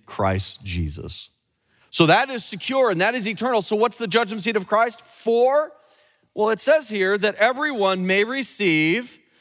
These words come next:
the things done in his body according that he hath done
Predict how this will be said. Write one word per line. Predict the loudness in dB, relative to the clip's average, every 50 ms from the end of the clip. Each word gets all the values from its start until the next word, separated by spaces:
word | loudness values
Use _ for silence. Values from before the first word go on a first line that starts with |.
| _ _ _ _
the | -8
things | -6 0 2 2 2 2 0 -4 -2
done | 0 2 2 2 2
in | 0 0
his | -2 -2 -4 -2
body | 0 2 2 2 2 2 0 0 0 -2 -4 -8 -14 _ _ -20 _ -12 _
according | -4 -4 -2 2 0 2 2 2 2
that | 2 2 2
he | 2 0 2
hath | 2 0 0 0
done | 0 2 2 2 2 0 -2 -4 -10